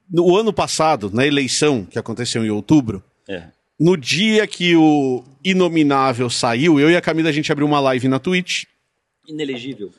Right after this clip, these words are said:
Speaker 1: O Inelegível, o Inominável.
Speaker 2: Inominável.
Speaker 1: Abrimos uma live na Twitch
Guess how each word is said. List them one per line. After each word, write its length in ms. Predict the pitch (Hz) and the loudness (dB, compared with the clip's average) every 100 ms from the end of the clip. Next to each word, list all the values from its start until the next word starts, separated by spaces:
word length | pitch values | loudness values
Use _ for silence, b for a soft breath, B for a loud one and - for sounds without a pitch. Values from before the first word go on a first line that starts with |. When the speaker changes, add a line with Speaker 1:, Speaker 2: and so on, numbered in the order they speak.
| - | -2
Speaker 1:
O 100 | 143 | 0
Inelegível, 760 | 175 160 151 110 135 160 127 | 2 2 0 0 0 2 2
o 40 | 131 | 4
Inominável. 720 | 147 147 131 120 131 131 127 107 | 4 2 2 2 0 0 -2 -4
Speaker 2:
Inominável. 180 | 95 - _ _ _ b b b | -4 -12 _ _ _ b b b
Speaker 1:
Abrimos 440 | 143 143 175 196 165 | -4 0 0 2 2
uma 160 | 180 | 2
live 240 | 165 151 151 | 2 2 2
na 140 | 156 | 2
Twitch 520 | 170 160 202 - 151 | 2 2 2 -2 -4